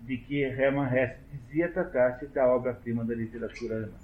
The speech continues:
O Jogo das Contas de Vidro é a obra em que Hesse retratara todas as instituições, parece reconciliar-se com o catolicismo, representado pelo, no texto pelo padre Jacobus, na verdade pelo cristianismo.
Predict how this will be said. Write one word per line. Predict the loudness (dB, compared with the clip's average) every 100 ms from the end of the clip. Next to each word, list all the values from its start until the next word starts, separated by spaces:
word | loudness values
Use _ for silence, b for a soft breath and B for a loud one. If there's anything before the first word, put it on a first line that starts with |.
| -20 -20 -20 -20 -20 B B B B B
O | -6
Jogo | 4 6 6 2
das | 0 0
Contas | 0 -4 -4
de | -6
Vidro | -2 0 0 -2
é | -2 0 0 -2 -2
a | 2
obra | 4 2 0 -4 -2
em | -6
que | -4 -4
Hesse | 0 2 2 0 -8 -8
retratara | -6 -4 -2 0 0
todas | -2 -4 -4
as | -6
instituições, | -12 -12 -10 -4 -4 -4
parece | -2 0 0 0 -6
reconciliar-se | -6 -8 -4 -4 -4
com | -8
o |
catolicismo, | -12 -8 -8 -8 -4 -4 -4 -12 B B B -14
representado | -8 -4 -2 -2 2 2 2
pelo, | -4 -8 -6 -6 -4
no | -2 -2
texto | 0 0 0 -4
pelo | -6
padre | -4 -2 -2 -2 -2
Jacobus, | -2 0 -4 -4 -14 -20 -20 -20 -8
na | -2
verdade | 2 2 2
pelo | -4
cristianismo. | -10 -8 -4 -4 -4 -8